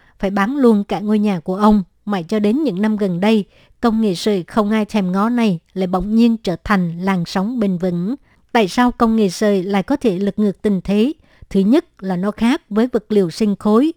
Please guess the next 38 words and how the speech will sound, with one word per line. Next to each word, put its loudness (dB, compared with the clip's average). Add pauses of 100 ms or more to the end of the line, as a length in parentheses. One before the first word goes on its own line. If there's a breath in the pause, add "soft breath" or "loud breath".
(120)
trộn 0
với 0
nhựa 2 (120)
đang 0
tràn 0
ngập 0 (120)
trên 0
thị -4
trường, 4 (380 soft breath)
hoàn 0
toàn 0
không -2
có 0
chứa -2
nhựa 2
và -2
ít -6
carbon. 0 (540 soft breath)
Thứ 2
hai, 2 (220)
đây 2
cũng 0
là 0
một -2
trong 2
số 0
ít -4
sản -2
phẩm -4 (320 soft breath)
đặt -4
chứng 0
nhận 0 (220)
T 0
U 2
V -2 (480)
Silent 0
của -2
Đức 0